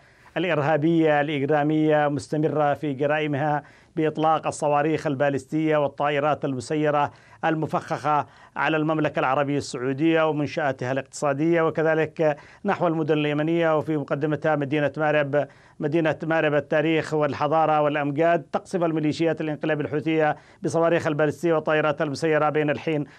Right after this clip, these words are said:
والآخر، كما أنها تطلق بقذائف المدفعية وأيضا الصواريخ بأنواعها والعيارات مديرية جنوب الحديدة وكذلك أيضا مدينة تعز المدينة المحاصرة منذ ست سنوات.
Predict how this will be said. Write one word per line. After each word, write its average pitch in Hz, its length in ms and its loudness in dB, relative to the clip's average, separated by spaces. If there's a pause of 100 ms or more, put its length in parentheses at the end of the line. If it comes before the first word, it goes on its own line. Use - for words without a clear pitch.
(160)
والآخر، 190 460 2
كما 180 300 0
أنها 165 200 0
تطلق 165 400 -2
بقذائف 156 520 0
المدفعية 151 760 -2 (300)
وأيضا 160 400 2
الصواريخ 156 760 0
بأنواعها 156 960 0
والعيارات 156 680 0
مديرية 156 440 0
جنوب 147 300 -2
الحديدة 165 500 0
وكذلك 165 500 -2
أيضا 156 280 0 (320)
مدينة 160 360 0
تعز 156 480 0
المدينة 151 640 0
المحاصرة 151 680 0
منذ 147 300 0
ست 151 240 -6
سنوات. 170 460 0